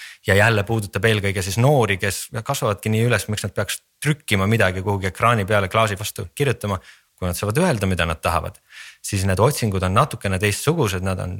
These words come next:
natuke pikemad, nad on natuke sellised vestluslikumad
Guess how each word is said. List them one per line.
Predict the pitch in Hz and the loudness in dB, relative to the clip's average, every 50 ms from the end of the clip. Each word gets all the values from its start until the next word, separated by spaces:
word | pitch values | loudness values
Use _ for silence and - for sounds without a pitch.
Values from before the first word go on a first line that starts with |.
| 98 | -10
natuke | 92 98 - - _ - - - | -12 -14 -16 -18 _ -14 -12 -4
pikemad, | - 143 160 - - 113 107 104 101 98 - | -2 -2 -2 2 2 2 2 2 0 0 -2
nad | 104 95 101 98 | -2 0 0 0
on | 95 | 0
natuke | 101 107 - 101 - 98 87 | 0 0 -2 -4 -6 -6 -4
sellised | 92 92 85 90 90 87 92 101 | -4 -4 -4 -4 -4 -4 0 0
vestluslikumad | 123 - - - - - 104 98 87 101 101 107 113 - - 110 101 95 92 92 90 - | 2 2 0 -2 -6 -4 -2 -2 0 2 2 2 0 2 0 0 2 2 2 0 0 -4